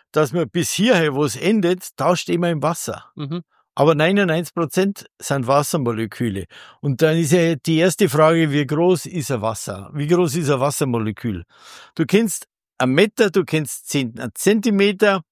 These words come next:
Speaker 1: und du kennst vielleicht noch einen Millimeter.
Speaker 2: Ja.
Speaker 1: Und jetzt gehen wir in den Bereich, wie groß ist ein, ein Wasser?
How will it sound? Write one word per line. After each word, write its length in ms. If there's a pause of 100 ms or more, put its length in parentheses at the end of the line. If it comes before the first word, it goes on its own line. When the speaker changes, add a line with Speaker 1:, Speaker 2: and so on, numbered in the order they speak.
(140)
Speaker 1:
und 180
du 80
kennst 280
vielleicht 360
noch 180 (300)
einen 180
Millimeter. 680
Speaker 2:
Ja. 200 (880)
Speaker 1:
Und 220
jetzt 200
gehen 180
wir 120
in 100
den 160
Bereich, 400
wie 120
groß 300
ist 180
ein, 160
ein 220
Wasser? 420